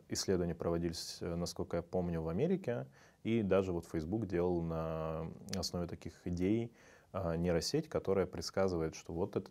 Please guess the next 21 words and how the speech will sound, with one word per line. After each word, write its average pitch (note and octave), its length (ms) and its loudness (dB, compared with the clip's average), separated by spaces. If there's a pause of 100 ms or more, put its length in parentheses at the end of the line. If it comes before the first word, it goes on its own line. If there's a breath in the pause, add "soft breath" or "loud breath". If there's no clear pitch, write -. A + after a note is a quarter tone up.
(160)
человек F#2 440 0
в E2+ 540 0
этом E2 280 -2
городе, A2+ 400 4
владелец E2+ 440 0
этого E2+ 220 -6
профиля, A2 560 2
вполне F2 360 -2
вероятно F2+ 420 0
совершит - 340 -4
суицид, A2 500 -4 (360 loud breath)
и D3 60 0
к - 100 -4
нему F#2+ 600 2
приезжала F2 680 4
бригада, F#2 640 2 (200)
чтобы F2+ 320 -2
этого G2 160 0
человека F#2 380 -4
вовремя F2 360 -2
спасти. E2+ 460 -4